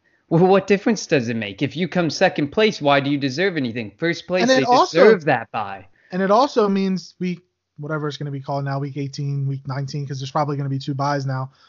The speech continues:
Speaker 2: But when you go to seventeen, um, games, but, you know, whatever, that last week, if you have the top two teams s-, s-, battling, they're one game apart, battling, I mean, and, and even if there's, um,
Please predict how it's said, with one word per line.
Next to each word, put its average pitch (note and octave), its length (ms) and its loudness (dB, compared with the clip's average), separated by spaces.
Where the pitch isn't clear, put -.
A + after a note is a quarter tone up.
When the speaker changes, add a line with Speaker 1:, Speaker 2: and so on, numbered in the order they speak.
Speaker 2:
But E3+ 280 2
when E3+ 180 0
you D#3+ 100 0
go D3+ 60 2
to C#3+ 80 -2
seventeen, D3 640 -4
um, D3 340 -8
games, E3+ 280 2
but, E3 300 0
you G3 100 0
know, F3 340 4
whatever, G3+ 360 0
that F#3+ 180 0
last A3+ 300 2
week, A3+ 320 -4
if F#3 200 -2
you G3+ 120 2
have G#3 160 4
the F3+ 80 -4
top G3+ 260 -2
two G3 140 -6
teams F#3+ 500 0
s-, - 240 -10
s-, - 140 -20
battling, F#3+ 360 4
they're G3 120 2
one G3 240 0
game F#3+ 200 0
apart, G3 340 2
battling, F3+ 540 0
I A3+ 60 -4
mean, B3 240 -4
and, A3+ 220 -2
and F#3+ 340 -2
even G#3 220 0
if G3 100 -2
there's, F3+ 220 0
um, E3+ 460 -4